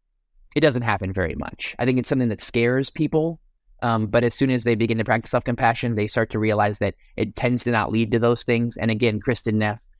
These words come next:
talks about this directly in her book, that, you know, people will worry about self-pity, they'll worry about self-indulgence, but truly practicing self-compassion, what it is, not what we think it is,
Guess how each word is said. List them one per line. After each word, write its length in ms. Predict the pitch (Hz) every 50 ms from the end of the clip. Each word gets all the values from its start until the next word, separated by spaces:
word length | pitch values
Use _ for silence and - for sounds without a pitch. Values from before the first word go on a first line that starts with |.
| _ -
talks 240 | - 143 127 123 -
about 180 | 117 107 110 110
this 160 | 110 107 -
directly 380 | - 107 107 104 - 110 104
in 60 | 104 101
her 120 | 104 98
book, 340 | 95 110 101 92 - - - _ _ - - -
that, 160 | 104 98 - -
you 120 | - 110
know, 80 | 101 95
people 320 | - 120 110 101 107 107
will 220 | 107 113 113 117 113 -
worry 280 | - 113 120 117 117 117
about 220 | 113 110 - -
self-pity, 480 | - 110 110 - - - 110 107 110 104
they'll 160 | 101 104 101
worry 120 | 104 110
about 180 | 104 107 - -
self-indulgence, 840 | - 107 104 - 113 104 104 104 104 104 101 110 104 104 - - - _ - _ _ - -
but 160 | 123 120 - - -
truly 380 | - - - 151 151 147 143 135
practicing 420 | 110 135 113 110 - - 123 120
self-compassion, 680 | - 127 113 - - 117 110 113 110 - - 107 101 101
what 160 | 107 113 113
it 100 | 110 98
is, 220 | 110 113 117 110
not 180 | 113 110 107 92
what 80 | 104 98
we 100 | 101 98
think 260 | - - 113 113 131
it 100 | 135 147
is, 400 | 151 156 160 - - - -